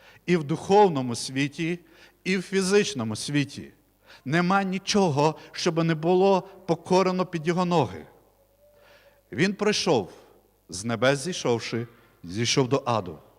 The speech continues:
В саму низину. І звідти вийшов і повернувся на небеса. Це демонстрація сили і потуги Божої.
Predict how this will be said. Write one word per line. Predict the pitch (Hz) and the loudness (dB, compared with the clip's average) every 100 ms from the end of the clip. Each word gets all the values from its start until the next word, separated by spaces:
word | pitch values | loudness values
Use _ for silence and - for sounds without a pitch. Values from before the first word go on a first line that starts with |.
| _ _ _ _ _ _ _ _ _ _ _ | _ _ _ _ _ _ _ _ _ _ _
В | |
саму | - 151 165 170 | -2 2 2 2
низину. | 165 151 160 123 82 - _ _ _ _ _ _ _ - - _ | -2 -2 -2 -2 -4 -12 _ _ _ _ _ _ _ -20 -20 _
І | 151 | -4
звідти | 123 147 196 202 202 | -2 0 0 2 0
вийшов | 190 175 - 135 135 - | 2 2 0 -4 -4 -6
і | |
повернувся | 139 151 147 156 147 139 | -2 0 2 0 -4 -4
на | 139 | -2
небеса. | 131 139 - 123 98 - - - _ | 0 -2 0 0 0 -4 -18 -20 _
Це | - 147 | -6 -2
демонстрація | 160 165 165 180 190 185 190 | 0 0 -2 2 2 2 -2
сили | 170 - 196 190 190 | -4 -2 0 0 0
і | 175 | -4
потуги | - - 170 143 117 147 151 - _ | -4 -4 0 0 0 -2 -4 -14 _
Божої. | 104 113 160 151 175 196 | -6 2 2 4 0 -2